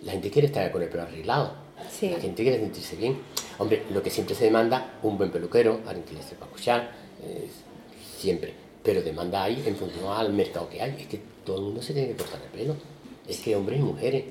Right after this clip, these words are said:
Speaker 1: es que mayores y jóvenes, es que además de cortar el pelo crece y hay que volverlo a cortar y hay que hacer colores. O sea, que sí que el mercado hay, o sea, la persona que diga, "Oye, yo quiero trabajar en peluquería", seguro que sí, seguro que sí, pero oye,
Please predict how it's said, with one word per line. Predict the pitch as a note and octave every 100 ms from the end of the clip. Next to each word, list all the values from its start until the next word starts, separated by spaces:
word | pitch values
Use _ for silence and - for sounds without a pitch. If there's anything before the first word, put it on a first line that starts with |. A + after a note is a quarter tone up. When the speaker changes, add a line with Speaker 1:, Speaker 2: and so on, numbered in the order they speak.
| -
Speaker 1:
es | F2+
que | -
mayores | G2+ F#2 G#2+ C3
y |
jóvenes, | A#2 C3+ B2 -
es | F#2
que | -
además | G#2+ B2+ D3 - - -
de | G2+
cortar | G#2 A2+
el | F#2+
pelo | G#2+ A#2
crece | - C#3+ - - - - -
y | A2+
hay | A2
que | -
volverlo | F#2+ G2 F#2
a | F2
cortar | E2 - D3+ D3+ -
y | - - F#2
hay | F#2
que | A2
hacer | G#2 F2+
colores. | - C3 D3+ - - - - -
O |
sea, | B2
que | - A2
sí | A#2
que | A2+
el |
mercado | G2 - B2 A#2+
hay, | G#2
o | F#2
sea, | G#2+
la | G2
persona | - G#2 G2
que | G2
diga, | G2
"Oye, | G#2+
yo | A2
quiero | A2 A#2+
trabajar | B2 A#2+ A2+
en | F2+
peluquería", | - - - -
seguro | G#2 C3 C#3+
que | -
sí, | C3+ E3+ - - - - - - -
seguro | - G#2 G2
que | F2+
sí, | C#3
pero | C#3 F#2
oye, | F#2 A2+